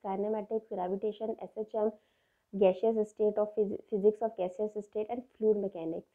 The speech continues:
ये आपके फिजिक्स के topics हैं, जिसमें सबसे ज़्यादा important है आपका wave optics, ये मैं आपको सब पढ़ाऊँगी।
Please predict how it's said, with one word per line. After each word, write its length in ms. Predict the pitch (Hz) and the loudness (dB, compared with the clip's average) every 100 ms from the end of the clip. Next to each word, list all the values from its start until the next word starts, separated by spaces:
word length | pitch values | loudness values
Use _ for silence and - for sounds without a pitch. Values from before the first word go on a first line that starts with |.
| _ _ _ _ - | _ _ _ _ -8
ये 120 | 220 277 | 0 2
आपके 300 | 269 269 294 | 0 -4 -8
फिजिक्स 420 | - 196 214 - | -4 -2 -2 -4
के 100 | 262 | -10
topics 440 | 247 240 262 262 | -6 -4 -6 -4
हैं, 140 | 302 220 | -2 0
जिसमें 320 | 226 247 269 | -2 -2 -4
सबसे 380 | 269 214 - 254 | -4 -10 -6 -4
ज़्यादा 260 | 254 240 | -4 -2
important 480 | 262 247 226 233 233 | -4 -4 -6 -6 -6
है 60 | 233 | -6
आपका 240 | 226 277 | -8 -4
wave 280 | 240 190 180 | 2 2 2
optics, 400 | 156 156 - 165 _ _ - | -4 -10 -14 -16 _ _ 0
ये 80 | 220 | 2
मैं 120 | 220 | 4
आपको 260 | 208 - 247 | 0 -6 -12
सब 220 | - - | -12 -10
पढ़ाऊँगी। 360 | 160 143 - | -12 -12 -12